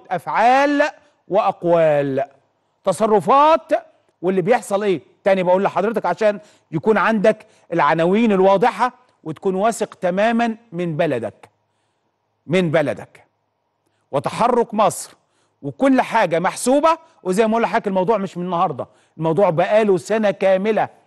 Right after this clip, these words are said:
يتم كل نقطة فيه وكل حرف وكل حاجة حصلت. مفيش حاجة اسمها حصلت فجأة النهاردة، لا مش فجأة النهاردة ومش فجأة امبارح،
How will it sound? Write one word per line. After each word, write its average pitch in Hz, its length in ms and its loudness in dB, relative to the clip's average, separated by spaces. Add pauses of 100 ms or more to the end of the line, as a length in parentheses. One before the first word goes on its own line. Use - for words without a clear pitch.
(140)
يتم 196 460 0 (500)
كل 240 420 2
نقطة 214 520 -2 (120)
فيه 294 360 4 (140)
وكل 226 440 0
حرف 262 360 0
وكل 240 300 -6
حاجة 220 380 -2 (220)
حصلت. 131 380 -4 (1400)
مفيش - 180 -14
حاجة 208 220 -2
اسمها 190 240 -2
حصلت 220 360 -2 (200)
فجأة 247 300 -2
النهاردة، 165 420 -4
لا 220 180 0
مش 196 160 -8
فجأة 165 240 -4
النهاردة 120 400 -8 (300)
ومش 190 200 -6
فجأة 208 240 0
امبارح، 160 420 0